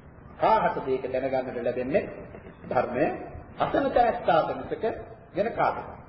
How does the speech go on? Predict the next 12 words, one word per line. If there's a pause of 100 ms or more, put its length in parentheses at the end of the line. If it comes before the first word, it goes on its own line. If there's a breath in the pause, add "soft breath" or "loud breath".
(1040)
සමහරෙකු (360)
ධර්මය
අසන්න (160)
කැමති
නැහැ. (1400)
ධර්මය
අසන්න
කැමති
නැහැ. (600)
මොකද (160)
ධර්මය (440)
ඇසුවොත්